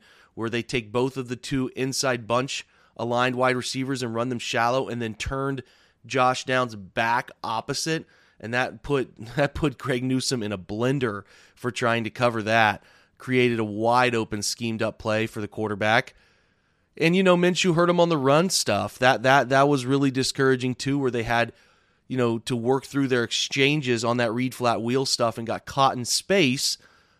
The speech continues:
overthinking and allowed Minshew to make plays that he has no business making. But I watched that Indy offense,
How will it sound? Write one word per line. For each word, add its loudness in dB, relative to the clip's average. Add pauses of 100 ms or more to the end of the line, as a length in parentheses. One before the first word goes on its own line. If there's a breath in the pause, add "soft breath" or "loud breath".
(120)
overthinking 2 (600)
and -2
allowed 6
Minshew 0
to -4
make -2
plays 2
that -4
he 0
has 2
no 0
business -2
making. -2
But 0
I 4
watched 8
that 4
Indy 2
offense, 4